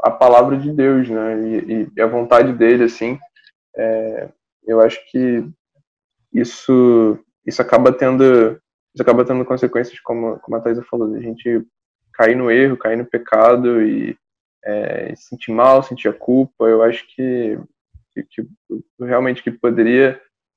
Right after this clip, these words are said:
evitar nisso, né? Acho que é simplesmente, é, pegando essa, essas tendências que tem dentro de nós e,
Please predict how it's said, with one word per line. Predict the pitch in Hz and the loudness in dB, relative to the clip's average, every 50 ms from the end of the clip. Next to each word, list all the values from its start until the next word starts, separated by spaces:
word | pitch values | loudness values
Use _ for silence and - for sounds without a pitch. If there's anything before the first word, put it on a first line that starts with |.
| _ _ _ | _ _ _
evitar | 117 120 117 120 117 117 - 123 123 139 143 | -6 -6 -4 -6 -8 -2 2 4 4 4 4
nisso, | 131 131 147 165 - - - | 4 4 4 2 2 -2 -8
né? | 117 107 110 120 117 | -8 -6 -4 -4 -6
Acho | 113 - | -6 -8
que | - - | -8 -8
é | 117 117 | -8 -8
simplesmente, | 120 120 117 - 139 139 143 143 147 143 - - 143 143 - _ _ _ _ _ _ _ _ _ _ _ _ - | -8 -10 -8 -6 -4 -4 -2 -4 -4 -6 -6 -8 -8 -8 -10 _ _ _ _ _ _ _ _ _ _ _ _ -20
é, | - 60 113 117 120 117 117 131 _ _ _ _ _ _ _ | -18 -18 -16 -16 -18 -18 -20 -20 _ _ _ _ _ _ _
pegando | - 123 117 - 110 117 127 127 | -10 -8 -6 -4 -6 -4 -4 -6
essa, | 127 127 - - 123 | -8 -6 -4 -2 -2
essas | - - 113 - 127 120 - | -2 -2 -4 -6 -10 -12 -10
tendências | - 135 120 110 107 113 131 147 143 143 139 | -8 -8 -6 -4 -4 -2 -4 -4 -6 -10 -14
que | - _ | -14 _
tem | - 117 117 | -10 -8 -8
dentro | 117 117 - | -8 -10 -12
de | - 117 | -12 -8
nós | 110 110 107 120 123 123 131 | -6 -6 -4 -6 -6 -6 -6
e, | 135 139 135 131 120 110 | -4 -4 -4 -4 -6 -6